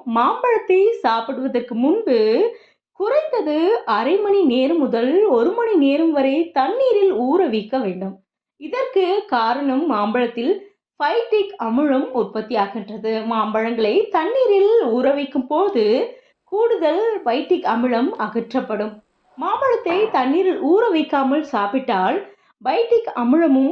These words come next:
உடலில் சேரும். அவை கூடுதல் வெப்பத்தை உருவாக்குகின்றன. பழத்தை தண்ணீரில் ஊற வைத்தால் அதில் உள்ள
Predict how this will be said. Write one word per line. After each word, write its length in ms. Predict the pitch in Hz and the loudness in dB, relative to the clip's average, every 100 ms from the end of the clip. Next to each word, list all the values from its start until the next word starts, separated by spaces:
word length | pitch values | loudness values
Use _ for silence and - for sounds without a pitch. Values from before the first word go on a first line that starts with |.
| 453 | -2
உடலில் 520 | 247 269 349 294 370 466 | -2 0 2 2 2 0
சேரும். 400 | 240 202 196 220 220 | -2 -2 -4 -6 -6
அவை 280 | 220 202 226 330 | -4 -2 0 -2
கூடுதல் 600 | - 381 440 466 392 359 427 392 | 0 2 2 2 0 2 2 2
வெப்பத்தை 520 | 226 226 403 403 294 381 | 0 0 -2 0 2 2
உருவாக்குகின்றன. 840 | 294 226 220 214 214 196 190 214 233 202 - _ _ _ - | 2 0 -2 -4 -8 -6 -4 -2 -2 -4 -8 _ _ _ -6
பழத்தை 400 | 240 311 - 311 381 466 | -2 -2 0 0 0 -2
தண்ணீரில் 540 | 302 392 494 415 330 | 0 0 2 2 2
ஊற 180 | 247 294 349 | 2 0 2
வைத்தால் 520 | 320 - 240 247 440 466 | 0 0 0 2 2 0
அதில் 300 | 233 403 415 | 0 2 4
உள்ள 180 | 330 | 4